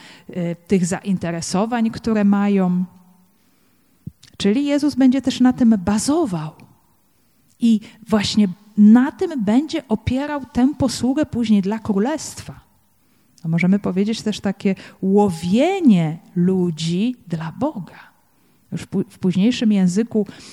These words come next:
e, w takiej interpretacji chrześcijańskiej, e, tak jak my oczywiście wyciągamy ryby i te ryby na, e, poza wodą giną, tak? W przypadku łowienia ludzi, bycia rybakiem ludzi, łowienia ludzi dla Królestwa Bożego jest odwrotnie.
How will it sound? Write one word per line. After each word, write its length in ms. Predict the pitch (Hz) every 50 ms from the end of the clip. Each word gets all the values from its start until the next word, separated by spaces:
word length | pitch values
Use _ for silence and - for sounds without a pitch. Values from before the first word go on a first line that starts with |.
| - - -
e, 120 | - 170
w 60 | 165
takiej 340 | - 180 185 - 190 - -
interpretacji 800 | 214 214 196 220 208 202 - 202 196 - 220 233 233 - 233 214
chrześcijańskiej, 1000 | - - 196 190 - - - 202 190 196 214 226 226 226 - - - 214 208 202 208 - - - - - - -
e, 200 | - 170 170 165
tak 160 | - 175 175
jak 120 | 190 185
my 160 | 185 196 208 170
oczywiście 440 | 196 - - 180 196 - - 202
wyciągamy 640 | 175 185 196 - 202 185 185 190 208 214 202 196 185
ryby 360 | 185 202 208 180 175 175 170 170 - - - _ - -
i 80 | - 202
te 160 | - 208 208
ryby 300 | 214 233 214 202 202 190
na, 440 | 190 202 202 196 185 180 175 165 - -
e, 240 | - 185 180 165
poza 420 | 165 - _ - 226 220 196 214 202
wodą 380 | 175 202 208 196 190 185 190
giną, 600 | 196 185 214 220 208 190 185 190 214 254 311 320 - - - - - _ _ _ _ _ _ -
tak? 220 | - 247 254 -
W 40 | -
przypadku 720 | - - - 214 - 214 226 233 - - - 247 240 233 - - - - -
łowienia 540 | - 190 202 196 180 214 233 254 233 226 202
ludzi, 500 | 196 202 220 233 202 180 180 185 175 175 - - - - _ - 180
bycia 460 | 170 190 196 - 196 180 175 170 180
rybakiem 480 | 180 175 180 208 208 - 220 190 185
ludzi, 220 | 190 214 220 196 208
łowienia 360 | 196 190 180 220 220 220 208
ludzi 200 | 208 208 196 202
dla 120 | 185 202
Królestwa 380 | 196 - 202 202 214 - - 208
Bożego 200 | 190 190 190 196
jest 100 | 185 -
odwrotnie. 640 | 196 185 180 233 277 285 277 - - - 151 - -